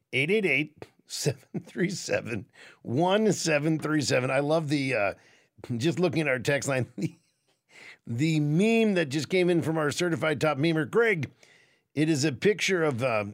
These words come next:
I forget what the character's name was. Uh,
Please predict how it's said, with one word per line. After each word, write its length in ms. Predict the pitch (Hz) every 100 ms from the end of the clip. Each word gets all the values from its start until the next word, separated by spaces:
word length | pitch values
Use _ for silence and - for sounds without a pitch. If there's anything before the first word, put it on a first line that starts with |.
| -
I 60 | -
forget 240 | 165 240
what 140 | 277 202
the 60 |
character's 420 | - 185 156 143 131
name 260 | 156 135
was. 320 | 87 67 - - _ _ _ _ _ _ -
Uh, 340 | 104 98 98